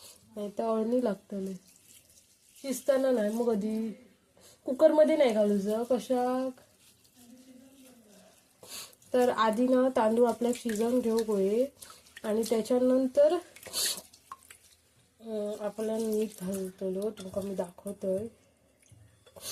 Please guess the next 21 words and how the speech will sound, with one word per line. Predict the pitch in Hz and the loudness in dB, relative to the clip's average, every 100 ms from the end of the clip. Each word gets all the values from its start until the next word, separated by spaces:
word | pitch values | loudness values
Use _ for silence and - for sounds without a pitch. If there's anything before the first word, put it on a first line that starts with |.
| - - | -14 -10
माका | 214 190 | -8 -6
पण | 214 226 | -6 -4
माहित | 214 208 208 | -4 -6 -4
नाही, | 202 196 226 247 | -6 -6 -8 -12
कारण | - - 202 | -14 -14 -10
आई | 196 214 | -8 -6
बनवता | 208 202 196 196 190 | -6 -6 -6 -6 -6
माझी. | 185 180 208 233 - - _ _ _ _ _ _ _ _ _ _ _ _ _ _ - _ - _ - - - - - _ - _ _ - - _ _ _ _ _ _ _ - - - - - - - _ _ - | -8 -10 -12 -12 -14 -20 _ _ _ _ _ _ _ _ _ _ _ _ _ _ -20 _ -20 _ -20 -20 -20 -20 -20 _ -20 _ _ -20 -20 _ _ _ _ _ _ _ -16 -12 -12 -14 -20 -20 -20 _ _ -18
सर्दी | - 233 214 233 | -6 -4 -4 -4
झाल्यावर | 233 220 214 208 214 | -2 0 2 2 -2
किंवा | 208 214 214 | -4 -4 -4
ताप | 214 208 214 220 | -4 -4 -4 -2
इल्यावर | 208 196 190 190 196 196 - _ - - _ - | -2 -2 -2 -2 -4 -10 -16 _ -20 -20 _ -4
पेज | 240 247 - | -4 -4 -8
खाल्ली | 226 220 233 226 | -6 -4 -4 -4
ना, | 202 214 | -6 -8
म्हणजे | 247 254 - 214 254 | -10 -12 -10 -4 -2
पेज | 254 254 - | 0 0 0
खाऊची | 226 208 254 | -4 -2 0
असतं, | 240 180 - | -2 -2 -8
ताकद | 196 208 - | -6 -6 -6